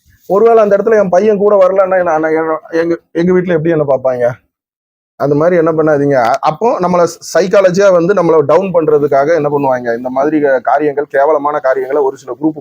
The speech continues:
பண்ணோம். அதே மாதிரி தான் எம் டி ஜெகன் குரூப்பு, சாரி, எம் டி ஜெகன் அண்ணன் அந்த மலேசியா பெண் விஷயத்தோட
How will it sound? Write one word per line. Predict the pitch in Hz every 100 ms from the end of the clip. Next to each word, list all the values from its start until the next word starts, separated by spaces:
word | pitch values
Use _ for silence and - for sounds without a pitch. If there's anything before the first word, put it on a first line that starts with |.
| 127
பண்ணோம். | 127 139 - _ _ _ _ _ -
அதே | 139 185
மாதிரி | 170 151
தான் | 175
எம் | 143
டி | 156 147
ஜெகன் | 123 127 139 127 120 113
குரூப்பு, | 101 113 - 175 - _ _ -
சாரி, | - 123
எம் | 131 151
டி |
ஜெகன் | 147 139 160 143
அண்ணன் | 143 233 -
அந்த | - 127 123 120 117 117
மலேசியா | 127 170 175 151
பெண் | 127 135 135 131 123
விஷயத்தோட | 120 117 139 135 131